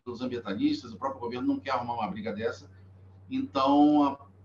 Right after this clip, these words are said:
então, por isso, é mais um motivo de, de estar comprometido, no caso, a, a produção de gás natural no Reino Unido. E eles estão dependentes dessa,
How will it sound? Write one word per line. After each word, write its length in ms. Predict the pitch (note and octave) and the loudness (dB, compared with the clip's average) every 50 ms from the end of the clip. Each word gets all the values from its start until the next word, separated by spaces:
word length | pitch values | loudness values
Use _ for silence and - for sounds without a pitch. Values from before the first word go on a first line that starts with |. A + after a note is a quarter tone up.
| - - | -16 -12
então, 280 | B2+ A#2 - C#3+ C#3 - | -12 -8 -4 -4 -4 -2
por 140 | - C#3+ C#3+ | 2 2 2
isso, 320 | D3+ - - F3 D#3 - - | 2 2 0 -2 -2 -2 -2
é 80 | C#3 | 2
mais 260 | C3 D3 E3+ F#3 F3+ F3+ | 6 8 8 8 8 6
um 40 | |
motivo 360 | F3+ D#3 D3 - E3+ E3 D#3+ - | 4 2 0 -2 -6 -8 -10 -10
de, 180 | - D3+ C#3+ | -6 -6 -6
de 140 | C3+ - - | -6 -4 -8
estar 320 | - - D3+ D#3 - E3+ | -2 2 4 4 4 2
comprometido, 580 | D#3 D3 D3 C#3+ C3+ - - - D3 D3 D3 D3 | 0 0 0 0 0 0 -4 -4 -4 -2 0 0
no 140 | C#3 B2+ - | 0 -2 -2
caso, 360 | - B2+ B2 C3 C3 C#3 C#3 | -2 0 0 0 0 -2 -2
a, 440 | A#2+ B2+ B2+ B2+ A#2+ A#2 A2 G#2+ G#2+ | 0 2 2 2 2 2 2 0 0
a 40 | - | -2
produção 640 | - C3+ C3 - - - - - C3+ C3+ C#3+ C#3+ | -2 -6 -8 -10 -10 -14 -12 -6 -4 0 0 0
de 100 | B2+ B2 | 0 -2
gás 140 | A#2+ C3 C3+ | -2 -4 -4
natural 300 | C3 - A#2 A#2 B2+ C3 | -4 -6 -6 -6 -4 -4
no 80 | B2 | -4
Reino 160 | B2 C3 C3 B2 | -6 -6 -6 -6
Unido. 280 | A2+ G#2+ G2+ F#2 F#2+ - - - - - - - - - - - | -8 -8 -10 -10 -12 -16 -20 -20 -20 -20 -20 -20 -20 -20 -20 -16
E 120 | - A2+ A#2+ | -8 -6 -6
eles 140 | A#2+ B2 - | -4 -4 -4
estão 300 | - - C#3 B2+ C3 B2+ | -4 0 0 2 4 4
dependentes 560 | C#3+ C#3+ C#3+ C#3 B2 A#2 B2 B2 - - - | 4 4 4 2 2 0 -2 -4 -4 -6 -6
dessa, 560 | B2 D#3 D#3 - - C3+ B2+ A#2 G#2+ F#3 - | -4 -4 -4 -2 0 2 2 2 2 -2 -4